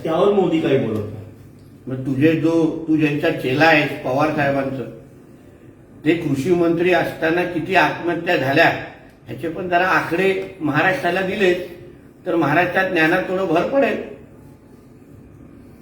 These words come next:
Speaker 1: ऐंशी कोटी गरिबांना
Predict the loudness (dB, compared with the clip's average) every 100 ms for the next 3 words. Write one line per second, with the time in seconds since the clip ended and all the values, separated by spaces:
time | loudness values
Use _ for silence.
0 | -20 -20 -20 -16 -2 0 2 0 2 2
1 | 2 2 4 4 4 2 0 0 0 -2
2 | -6